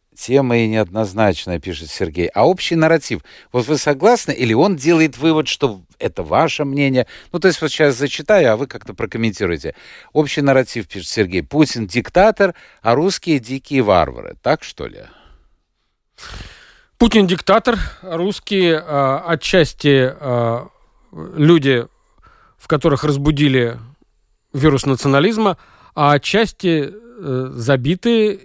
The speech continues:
Speaker 2: и напуганные люди. Вот так. А русское общество обширно, там много есть разных слоев, поэтому надо говорить о разных огромных группах внутри него.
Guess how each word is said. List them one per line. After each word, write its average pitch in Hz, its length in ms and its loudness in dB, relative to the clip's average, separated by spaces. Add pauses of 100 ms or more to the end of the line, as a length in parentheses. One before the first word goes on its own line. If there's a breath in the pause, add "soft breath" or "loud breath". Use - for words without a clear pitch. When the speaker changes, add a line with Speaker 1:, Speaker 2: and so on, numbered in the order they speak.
Speaker 2:
и 127 500 -2 (260)
напуганные 156 640 4
люди. 127 320 -4 (600)
Вот 147 220 -2
так. - 280 -2 (300 soft breath)
А 139 200 2
русское 190 260 2
общество 175 640 0 (220)
обширно, 147 640 -6 (560)
там 139 120 0
много 156 260 4
есть 147 240 0
разных 151 320 2
слоев, 175 580 -2 (800 soft breath)
поэтому 147 640 2
надо 147 240 0
говорить 151 260 2
о 151 60 2
разных 151 440 0
огромных 143 540 0
группах 135 400 -6
внутри 120 300 -2
него. 117 360 -2